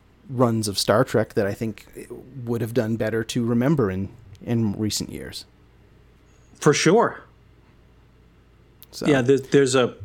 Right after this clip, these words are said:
Speaker 2: there's a lot to be said for taking the philosophical
Speaker 1: Yeah.
Speaker 2: tack, right?
Speaker 1: Mm-hmm, mm-hmm.
Speaker 2: Um,
Speaker 1: yeah. So that was my, that was my number two episode.
Speaker 2: My number two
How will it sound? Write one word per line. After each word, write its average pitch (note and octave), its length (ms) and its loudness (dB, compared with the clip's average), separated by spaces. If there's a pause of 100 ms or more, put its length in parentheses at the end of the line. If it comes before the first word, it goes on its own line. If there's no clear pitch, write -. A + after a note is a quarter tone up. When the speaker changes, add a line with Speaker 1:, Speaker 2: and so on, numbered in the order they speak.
(840)
Speaker 2:
there's D#3 180 2
a E3 40 4
lot E3+ 220 2
to D#3+ 80 -4
be D3 80 0
said B2+ 320 2
for C#3 180 0
taking C3 380 2
the A#2 60 2
philosophical A#2+ 920 0 (440)
Speaker 1:
Yeah. G2+ 180 -2 (760)
Speaker 2:
tack, - 480 -2 (300)
right? B2+ 180 0
Speaker 1:
Mm-hmm, D#3+ 560 0
mm-hmm. - 680 -8
Speaker 2:
Um, A2+ 380 -4 (1000)
Speaker 1:
yeah. - 140 -12
So - 120 -2
that D3 100 6
was D3+ 120 -2
my, B2+ 140 0
that D3 200 4
was C3 100 2
my A#2 120 0
number G2 180 -6
two C#2+ 180 -10
episode. - 340 -12 (1900)
Speaker 2:
My F#3 380 4 (180)
number D#3+ 360 2 (140)
two B2 680 2